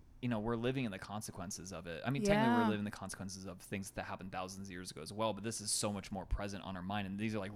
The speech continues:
Speaker 1: real people now that are
Speaker 2: Yeah.
Speaker 1: still living in terrible conditions.
Speaker 2: Because of this, because of being a kid that got sent to the wrong place.
Speaker 1: Right. And just kinda drawing the short end of the stick and
Speaker 2: Yes.
Speaker 1: having devel-,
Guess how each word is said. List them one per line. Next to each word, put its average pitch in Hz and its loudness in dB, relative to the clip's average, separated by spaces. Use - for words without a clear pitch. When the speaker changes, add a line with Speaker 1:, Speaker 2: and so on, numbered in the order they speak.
Speaker 1:
real 107 4
people 101 0
now 92 -2
that 226 6
are 226 6
Speaker 2:
Yeah. 226 6
Speaker 1:
still 127 2
living 107 -2
in 110 0
terrible 101 0
conditions. 82 -8
Speaker 2:
Because 214 4
of 196 4
this, 190 0
because 196 0
of 196 0
being 240 2
a 226 -2
kid 208 0
that 190 0
got 190 4
sent - -2
to 220 0
the 202 4
wrong 185 2
place. - -2
Speaker 1:
Right. 117 -2
And 107 0
just 120 0
kinda 156 -2
drawing 117 2
the 113 2
short 127 4
end 123 4
of 127 2
the 120 2
stick 185 0
and - 0
Speaker 2:
Yes. 180 2
Speaker 1:
having 117 4
devel-, 104 -2